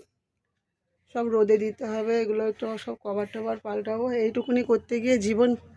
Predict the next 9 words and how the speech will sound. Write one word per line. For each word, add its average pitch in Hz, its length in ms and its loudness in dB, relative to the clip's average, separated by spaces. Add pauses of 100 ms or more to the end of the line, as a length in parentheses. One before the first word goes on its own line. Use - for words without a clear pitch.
(340)
বেরিয়ে 233 300 6
যাচ্ছে, 196 240 4
হাঁপিয়ে 220 400 0
গেছি। 196 260 0 (460)
যাই 247 160 4
হোক, 254 100 2 (100)
আজকে 233 180 -2 (100)
মনটা 220 280 4 (100)
খুবই 247 220 0